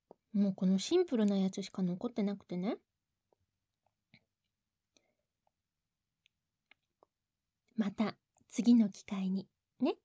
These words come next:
<laughs> でもね、あそこのお店は、あんまり種類があるっていう感じじゃなかったかな。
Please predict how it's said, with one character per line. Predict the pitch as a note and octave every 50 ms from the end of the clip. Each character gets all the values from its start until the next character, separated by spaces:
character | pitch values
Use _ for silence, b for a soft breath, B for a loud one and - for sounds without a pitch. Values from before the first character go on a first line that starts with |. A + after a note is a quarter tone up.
| _ _ _ _
<laughs> | - - - - B3 - C4+ C4 - C#4 B3 - _ _ _ _ _ _ _ B B B B B B B B B B B B _ _ _ _ - _ _ _ _ _ _ _ _ _ _ _ _ _ _ _ _ _ _ _ _ _ _ _ _ _ _ _ _ _ _ _ _ _ _ _ _ _ _ _ _ _ _ _ _ _ _ _ _ _ _ _ _ _ _ _ _ _ _ _ _ _ _ _ B B B B B B B B B B _ -
で | A#3+ C4+ D4
も | D4 B3+ A3+ G#3
ね、 | G3+ A3+ B3+ C4+ C4 A#3+ A3+ F#3+ G3 G#3+ - - -
あ | F#3+ E3+ F#3
そ | - - C#4
こ | C#4+ - G4 F#4
の | F#4 F#4 F4+
お | F4+
店 | F4+ F4+ F4 - F4 E4+
は、 | E4 D#4+ D#4+ D#4+ D#4+ D#4 - - _ _ _ _ b b b b b b b b
あ | - A3+ D4+
ん | F4+
ま | G#4 A4 G#4
り | G4+ G4 F#4+
種 | - - G#4+ G#4+
類 | G4+ F4+ C#4
が | B3 A3+ A#3
あ | B3+
る | A#3 A3+
っ | A#3
て | - - G#3+
い | G#3
う | F#3+
感 | F#3+ - G#3+ A3 G#3+
じ | G#3 -
じ | G#3
ゃ | F#3+
な | F#3+ G3+ A#3
か | A#3 - A#3+
っ | A#3
た | - G3
か | F#3+ - F3+
な。 | F3+ G3 G3+ G#3+ A3+ A3+ A3+ A#3 A#3 A#3 A#3+ A#3+ A#3+ A#3+ A#3+